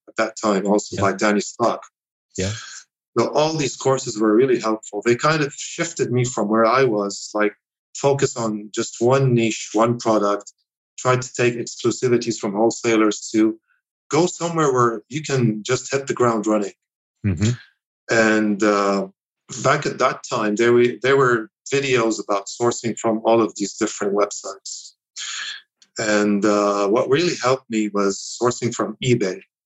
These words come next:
Speaker 1: And I'll get into eBay, uh, how I use eBay to find replens until this day even. So the first time I saw them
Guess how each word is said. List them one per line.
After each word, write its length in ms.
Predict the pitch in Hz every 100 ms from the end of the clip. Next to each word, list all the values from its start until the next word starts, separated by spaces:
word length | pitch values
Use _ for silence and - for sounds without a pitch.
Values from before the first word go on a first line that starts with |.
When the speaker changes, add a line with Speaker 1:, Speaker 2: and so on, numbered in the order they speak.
| _ _ 107
Speaker 1:
And 80 |
I'll 160 | 110 110
get 240 | 127 127
into 220 | 120 117 113
eBay, 440 | 113 104 92 - _ _ _ _ _ 107
uh, 340 | 104 - 101
how 160 | 107 117
I 60 |
use 300 | 117 120 -
eBay 260 | 120 107 101
to 80 | -
find 400 | - 110 107 104 _ -
replens 640 | 110 107 92 - - - - 117
until 320 | 120 - 139
this 180 | 135 131
day 200 | 113 98
even. 320 | 95 87 - _ _ _ _ - - - - - _ -
So 400 | - 113 110 -
the 80 | -
first 320 | - 107 -
time 200 | 180 147
I 120 | 120
saw 300 | 120 - 131
them 300 | 117 101 95